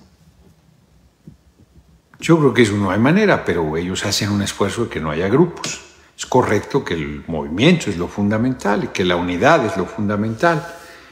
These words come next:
Y Marcelo, pues, está planteando de alguna manera, pues, un grupo dentro de Morena, eh, diciendo que es la segunda fuerza,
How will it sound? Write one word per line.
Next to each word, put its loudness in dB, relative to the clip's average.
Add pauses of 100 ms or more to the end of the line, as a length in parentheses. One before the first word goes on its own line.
(360)
Y 2
Marcelo, 4 (120)
pues, -2
está 4
planteando 4
de 6
alguna 2
manera, 0
pues, -12
un -2
grupo 2
dentro -2
de 0
Morena, 0 (880)
eh, -6
diciendo 2
que 0
es 0
la 0
segunda -4
fuerza, -6